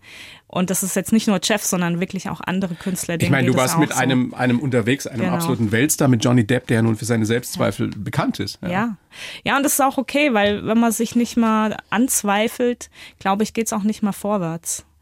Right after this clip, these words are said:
Speaker 1: Das hab ich verstanden und, äh, deshalb kann ich's auch gut akzeptieren.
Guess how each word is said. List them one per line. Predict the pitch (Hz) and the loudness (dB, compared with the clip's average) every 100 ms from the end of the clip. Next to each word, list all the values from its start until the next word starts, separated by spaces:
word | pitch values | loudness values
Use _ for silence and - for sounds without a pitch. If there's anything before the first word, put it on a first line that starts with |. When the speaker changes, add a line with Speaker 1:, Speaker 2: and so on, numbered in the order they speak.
| - | -12
Speaker 1:
Das | 185 | -6
hab | 202 | -6
ich | 196 | -6
verstanden | - - 175 185 226 262 - _ | -6 -6 -2 0 2 0 -8 _
und, | 190 190 - | -4 -4 -4
äh, | 175 180 | -6 -4
deshalb | 190 208 - | -4 -6 -2
kann | 220 | 0
ich's | 226 | 0
auch | 208 202 | -2 -4
gut | - 214 | -6 -6
akzeptieren. | - - - - 208 170 | -6 -8 -8 -2 -2 -2